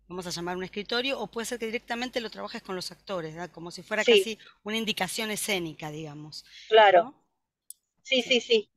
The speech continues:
Speaker 2: También acepto, a veces me dicen, hay, hay actores que me dicen, "Yo esto, a,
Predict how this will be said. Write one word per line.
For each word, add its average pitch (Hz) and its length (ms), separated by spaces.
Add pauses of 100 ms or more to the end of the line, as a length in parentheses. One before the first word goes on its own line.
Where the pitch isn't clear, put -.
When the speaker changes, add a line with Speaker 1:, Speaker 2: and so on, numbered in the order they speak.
(1200)
Speaker 2:
También 240 300
acepto, 254 440
a 190 40
veces 240 240
me 202 160
dicen, 220 340 (120)
hay, 226 260 (400)
hay 233 200
actores 277 360
que 226 120
me 208 100
dicen, 196 340
"Yo 269 280
esto, 247 640 (240)
a, 208 100